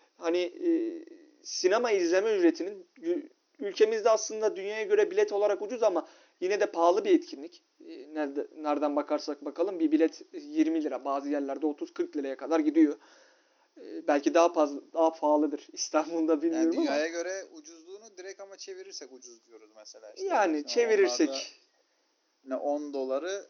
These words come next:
Speaker 2: biz burada sen gelip altı ile çarparsan, beş buçuk ile çarparsan biz ucuz diyoruz. Ama adamlar için on aslında, bizim için yirmi iken.
Speaker 1: Hmm, yani.
Speaker 2: Birazcık da öyle bakmak lazım.
Speaker 1: Ee,
Speaker 2: On birime yirmi birim aslında bizde gene pahalı. Asgari ücretle falan kıyaslarsak.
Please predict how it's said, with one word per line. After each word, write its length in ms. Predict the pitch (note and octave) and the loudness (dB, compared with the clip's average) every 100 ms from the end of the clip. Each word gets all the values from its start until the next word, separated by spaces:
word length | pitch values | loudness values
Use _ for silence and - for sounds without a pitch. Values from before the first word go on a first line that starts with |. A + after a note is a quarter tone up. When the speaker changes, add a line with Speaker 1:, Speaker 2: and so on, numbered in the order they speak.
| _ | _
Speaker 2:
biz 340 | D#3 D3+ - - _ | -20 -16 -14 -16 _
burada 320 | D#3 C#3+ D#3 D3+ | -20 -12 -10 -8
sen 280 | D3+ D3+ | -10 -12
gelip 200 | D3 D3 D#3 | -14 -14 -6
altı 300 | C3+ C3+ D#3 | -6 -6 -8
ile 120 | D3 | -8
çarparsan, 640 | D3 C#3+ D3+ C3+ B2+ A#2+ _ _ | -6 -6 -8 -10 -14 -16 _ _
beş 220 | C3+ - | -14 -10
buçuk 200 | - - | -12 -10
ile 60 | C3 | -8
çarparsan 600 | B2+ B2+ C#3 B2+ A2+ F#2+ _ _ | -8 -6 -8 -6 -10 -12 _ _
biz 280 | C#3 A#2 - _ | -20 -20 -20 _
ucuz 360 | C3 A#2+ A2+ A#2 | -20 -18 -18 -12
diyoruz. 400 | A2 G#2 - - | -12 -12 -16 -16
Ama 200 | C3 C3 | -8 -6
adamlar 320 | B2 C3 C#3+ | -4 -4 -6
için 160 | C3 D#3+ | -8 -6
on 200 | D#3 D3 | -4 -2
aslında, 440 | B2 - A2+ A2 | -4 -6 -12 -16
bizim 200 | A2+ B2 | -16 -18
için 180 | A#2 B2 | -16 -16
yirmi 300 | A#2 A2+ A2+ | -14 -14 -16
iken. 260 | A2 G#2+ G#2 | -20 -20 -20
Speaker 1:
Hmm, 360 | G3 G3+ F#3+ | -16 -14 -4
yani. 320 | G3 D#3+ C#3 A#2+ | -2 -2 -4 -6
Speaker 2:
Birazcık 380 | A#2 A2+ - | -6 -6 -8
da 60 | D3+ | -6
öyle 160 | C3+ A#2+ | -4 -4
bakmak 380 | A2+ A#2 G#2+ | -6 -12 -14
lazım. 300 | A2 G#2+ G#2+ _ _ | -12 -12 -16 _ _
Speaker 1:
Ee, 360 | - E3 D#3+ D#3+ | -12 -6 -2 0
Speaker 2:
On 180 | D3 D3 | 0 0
birime 260 | C3 C#3 D#3+ | -2 -2 0
yirmi 300 | D3+ D#3 D3+ | 0 -2 -6
birim 200 | C3 A#2+ | -6 -6
aslında 300 | A#2+ - C3+ | -8 -10 -14
bizde 180 | C3 D3+ | -10 -8
gene 260 | D3 C#3 | -6 -6
pahalı. 300 | B2+ A2 G#2+ | -6 -6 -6
Asgari 300 | G#2+ - B2 | -12 -14 -18
ücretle 540 | B2 A#2+ A#2+ A#2 - B2 | -20 -20 -18 -18 -14 -12
falan 260 | A#2+ A#2+ | -12 -14
kıyaslarsak. 600 | A#2 A#2 - A#2 A2 - | -14 -16 -16 -16 -18 -20